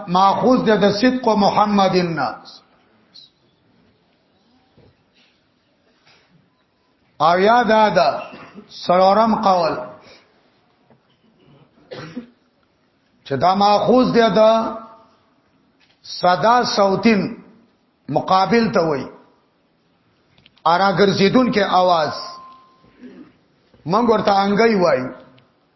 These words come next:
آواز بازگش. آواز وکي او تا ته بیا راګرځي. ها، صدا صوتین.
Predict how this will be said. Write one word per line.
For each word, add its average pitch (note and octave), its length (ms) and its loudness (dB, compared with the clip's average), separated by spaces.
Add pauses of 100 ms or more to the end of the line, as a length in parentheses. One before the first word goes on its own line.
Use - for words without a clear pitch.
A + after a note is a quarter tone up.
(580)
آواز G3+ 460 0
بازگش. F#3+ 640 0 (1700)
آواز G#3+ 480 0
وکي A#3+ 200 2
او A3 100 0
تا A3+ 200 0
ته A3 140 0
بیا G#3+ 200 2
راګرځي. F#3+ 580 0 (2500)
ها، E3 300 2
صدا G3+ 540 2 (120)
صوتین. G3 640 0